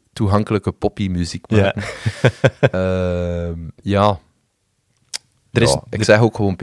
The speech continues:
Speaker 1: P P.
Speaker 2: Ah, wel, ik vroeg me al af van, er is nooit het gedacht geweest van gewoon, we veranderen het naar P P P.
Speaker 1: We hebben daar wel, ehm, ja, ja, ja, we hebben daar wel over gebabbeld. Maar uiteindelijk is, eh, is dat er nooit echt van gekomen.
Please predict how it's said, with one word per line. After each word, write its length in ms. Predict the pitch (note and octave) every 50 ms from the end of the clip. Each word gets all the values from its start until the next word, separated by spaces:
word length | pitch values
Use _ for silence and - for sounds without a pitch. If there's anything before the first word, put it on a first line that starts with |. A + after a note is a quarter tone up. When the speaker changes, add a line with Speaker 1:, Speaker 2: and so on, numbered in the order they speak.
| F2 -
Speaker 1:
P 100 | - - -
P. 60 | - C#2 -
Speaker 2:
Ah, 60 | A#2+
wel, 240 | A2 C3 B2 A2+ -
ik 120 | G#2 -
vroeg 180 | - - A#2 A2
me 100 | G#2 G2
al 220 | F#2+ F#2+ F#2+ F#2
af 180 | G2 A2 - -
van, 400 | - G#2+ G2 F#2 F#2 F#2 F#2+ - - - - -
er 120 | A2+ A2
is 100 | G#2 -
nooit 200 | - A#2 B2+ B2
het 120 | B2 A2 -
gedacht 300 | A2+ G2 G2+ A2+ - -
geweest 420 | - G2 G#2+ A2+ A#2 - - -
van 140 | - G#2+ F#2+
gewoon, 420 | F#2+ F#2+ F2+ G2 G2+ G#2 A2+ A2 - -
we 140 | G#2 F#2
veranderen 380 | - G2+ F2+ F#2 G2 F#2 F2+ F2+
het 100 | E2+ -
naar 340 | F#2 F2 F2 F2+ F2 E2+ - _ -
P 60 | - F2 E2
P 160 | - D#2 D2+ - -
P. 60 | F2+ F2+ F#2+ F#2+ G2 - _ - _ - _ _ _ _ _ _ _ _ _ - - B2 A#2+ A#2+ A2+ - -
Speaker 1:
We 280 | - A#2 A#2 B2 C3+ D3+
hebben 180 | E3+ F3+ F#3
daar 160 | F#3 F#3 F3+
wel, 320 | F3+ G3 G#3 A3 A3 G#3+ G#3
ehm, 580 | G3+ G3 F#3+ F#3 F3+ F3+ F3 E3 D#3 C#3+ B2+ A2 - - - _ _ _ _ _ _ _
ja, 300 | - D3+ D#3 D3 D3 E3+
ja, 240 | E3 C3+ B2+ C#3 C#3 B2 A#2
ja, 240 | A2+ G#2+ G#2+ G2 F#2
we 60 | G2+ -
hebben 180 | - F#2+ G#2 A2
daar 160 | G#2+ G2+ G2+
wel 160 | G2+ G2+ G2+
over 200 | G2+ G2 G2 F#2
gebabbeld. 520 | F2+ F2+ F2 D#2 D#2 - F2+ F2 - - -
Maar 100 | G2 G2
uiteindelijk 420 | G2+ - - G#2+ A2 A2+ - -
is, 180 | G#2+ - - -
eh, 160 | - G2+ F#2+
is 200 | F2 - F#2+ -
dat 160 | F#2+ F2 -
er 80 | - F2+
nooit 200 | E2+ E2+ - F#2
echt 160 | F2+ - -
van 160 | - F2 E2
gekomen. 360 | - _ - F2 E2 F2 F2+